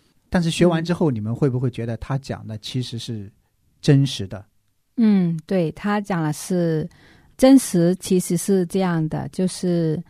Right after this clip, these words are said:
Speaker 2: 圣经神学是教会的守护，帮助我们可以正确的解释圣经，帮助教会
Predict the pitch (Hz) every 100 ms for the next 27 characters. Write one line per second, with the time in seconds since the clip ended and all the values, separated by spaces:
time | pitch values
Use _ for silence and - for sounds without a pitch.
0 | _ - - _ - 302 277 254 202 190
1 | - 180 185 - 214 202 240 220 220 202
2 | 175 - 143 135 190 160 - - _ -
3 | 294 302 262 175 160 160 208 - 220 208
4 | 196 190 165 147 - - 151 139 - -
5 | 190 185 - 247 208 196 185 185 _ _
6 | 208 202 220 208 247 233 214 226 180 143